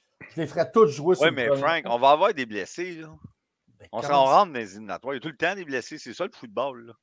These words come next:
Speaker 1: Ben oui, mais là, on en, là, là, on, on est tellement rendu qu'on a des blessés qu'on habille un running back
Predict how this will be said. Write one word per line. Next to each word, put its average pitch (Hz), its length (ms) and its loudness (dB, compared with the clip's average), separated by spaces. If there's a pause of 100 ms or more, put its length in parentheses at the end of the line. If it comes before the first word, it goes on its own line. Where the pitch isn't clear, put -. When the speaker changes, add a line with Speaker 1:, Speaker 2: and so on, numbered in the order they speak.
(460)
Speaker 1:
Ben - 140 -20
oui, 139 80 -10
mais 113 140 -4
là, 156 100 4
on 170 120 4
en, 165 200 6
là, 156 180 -4
là, 202 340 4
on, 147 200 -4
on 151 140 -4
est 165 140 0
tellement 262 300 2
rendu 220 320 0
qu'on 208 200 -4
a 170 60 -2
des 156 160 -2
blessés 151 360 -4
qu'on 160 240 -4
habille 180 600 2
un 151 220 -2
running 180 560 2
back 196 320 6